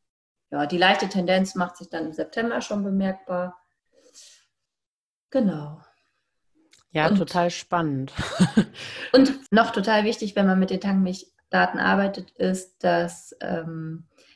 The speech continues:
Speaker 1: man beachtet, dass die Milchabholung gleichmäßig ist. Also es gibt ja auch gerade auf größeren Betrieben, dass manchmal nur Teilmengen abgeholt werden oder
Speaker 2: Hm.
Speaker 1: unterschiedliche Melkzeiten.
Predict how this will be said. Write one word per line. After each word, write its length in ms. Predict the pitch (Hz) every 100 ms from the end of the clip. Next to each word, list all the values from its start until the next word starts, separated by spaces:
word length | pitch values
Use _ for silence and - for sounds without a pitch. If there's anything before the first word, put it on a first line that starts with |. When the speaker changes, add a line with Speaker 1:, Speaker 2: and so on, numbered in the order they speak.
| -
Speaker 1:
man 180 | 196 196
beachtet, 400 | 208 190 202 196
dass 140 | 190
die 120 | -
Milchabholung 920 | 185 214 - - - - 180 170 165
gleichmäßig 760 | 175 170 170 170 160 - - -
ist. 300 | 170 - -
Also 200 | 175 180
es 140 | 175
gibt 220 | - 190 175
ja 240 | 165 -
auch 140 | -
gerade 260 | - 185 175
auf 120 | 170
größeren 380 | - 196 190 180
Betrieben, 420 | 170 - 190 185
dass 240 | 170 170 -
manchmal 340 | 170 165 175
nur 140 | 170 170
Teilmengen 480 | - 190 190 185
abgeholt 560 | 180 - - 185 180 -
werden 300 | 180 180 175
oder 300 | - 170 165
Speaker 2:
Hm. 60 | -
Speaker 1:
unterschiedliche 680 | 180 233 170 135 170 - 165
Melkzeiten. 920 | 165 165 - - 180 165 196 160